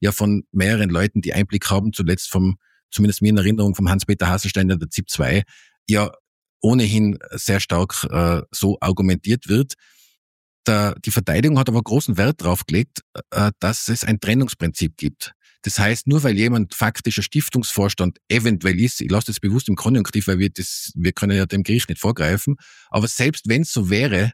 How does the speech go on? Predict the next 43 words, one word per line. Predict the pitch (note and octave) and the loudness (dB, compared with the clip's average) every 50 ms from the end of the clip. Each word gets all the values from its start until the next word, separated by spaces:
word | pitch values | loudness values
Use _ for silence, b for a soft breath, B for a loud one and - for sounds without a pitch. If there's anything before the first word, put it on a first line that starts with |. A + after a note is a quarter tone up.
| _ _ | _ _
so | - - - A#2+ | -6 -4 -4 -2
zumindest | - B2 B2+ B2 A2 - | 0 2 0 2 0 0
habe | - G2 G#2+ | 0 0 0
ich | A2+ | 0
die | - A2 G2+ | -2 -2 -4
Verteidigung | - F#2 - F2+ A#2+ C#3 A2+ F2+ | -4 -2 0 0 2 2 0 0
verstanden, | - F#2 - - D2+ D#2 G#2 A2 - C3+ C3+ B B B B | -2 -4 -6 -4 -4 -4 -4 -2 -2 -2 -2 B B B B
dann | - G#2+ | -4 -4
kann | G2+ - A#2+ B2 | -2 0 -2 -2
das | B2+ - | -2 -2
Vermögen | - B2 G2+ F2+ F#2 G2+ A#2+ C3+ D#3 E3 D#3+ - _ _ _ _ _ - - | -2 0 2 2 4 4 4 4 2 2 0 -2 _ _ _ _ _ -6 -6
des | G#2 - - | -6 -4 0
faktischen | - G2+ G#2 - - - A2 - - F2 | 0 0 0 -2 -2 -4 -4 -2 -2 -4
Geschäftsführers | F2+ F#2+ A2 B2+ - - - C#3+ B2+ - - | -2 0 0 0 0 0 -2 0 0 0 0
oder | G#2 | 0
des | G2+ F#2+ F#2 | 0 0 0
faktischen | - G2 F#2+ - - - G#2 G2+ F#2+ | -2 -4 -4 -4 -2 0 0 0 0
Stiftungsvorstandes | - - B2 - - A#2 - - A2 A2+ G#2+ - A2 G#2+ G#2+ G#2 - _ _ _ - | -2 -4 -6 -6 -6 -6 -2 0 0 0 0 0 0 0 0 -2 -8 _ _ _ -8
trotzdem | - F2 A#2 - - - - D#2 | -2 -2 -2 -2 -2 -4 -2 -2
nicht | D2 C#2+ - - - | -2 -2 -4 -2 -2
dem | D#2 D2+ | -2 -2
Vorstand | - D#2+ D#2 - - E2+ E2 - - C2+ - _ _ _ _ _ _ _ _ | 0 -2 -2 -2 -2 -2 -2 -2 -4 -10 -16 _ _ _ _ _ _ _ _
oder | - G#2 G2+ F2+ F2 | 0 0 2 2 0
dem | D#2+ F2 E2+ E2 E2 D#2 - _ _ - | 0 0 0 0 0 -2 -6 _ _ -6
Geschäftsführer | - - G#2 F2+ - - - F#2 E2 D#2+ | -4 -2 0 -2 -2 -2 -2 -2 -2 -2
zugerechnet | - F2+ D#2+ - D#2 D2 C#2+ - - D#2+ - | -2 -4 -2 -2 0 0 0 0 -2 -4 -2
werden. | C2+ C2+ B1+ C#2+ D#2 - b b b b b b b b | -2 -2 -2 -2 -4 -6 b b b b b b b b
Die | G#2+ | -2
Verteidigung | - A2 F#2 - D#2+ G2 C3 C3+ B2 | 0 0 0 0 0 2 2 2 2
hat | A#2+ G#2+ A#2 | 2 0 -2
als | G#2 - | -2 -2
Beispiel | - E2 A2+ B2+ - C#3+ | 0 0 0 0 -2 -4
gebracht, | A#2+ - A2 - G#2+ A#2+ - - - | -6 -6 -4 -2 -2 -2 -2 0 0
wenn | G#2+ G#2 | 0 2
jemand | G#2+ A2+ A2+ A#2 G#2 | 2 2 2 0 0
Geschäftsführer | - G2+ G#2 G2+ A#2 - - - A#2+ A#2+ A#2 | -2 -2 -2 -2 -2 -2 -4 -4 -2 0 0
von | A2 - A2 | 0 0 0
einer | G#2 G2 F#2 F2+ | 2 2 0 0
G | - G#2 | 0 -2
M | F#2+ D#2+ | -2 0
B | F2+ E2+ | 0 -2
H | D#2+ F2 F2+ G2 | 0 0 0 0
ist, | C3 D3 - - | 0 -2 -2 -6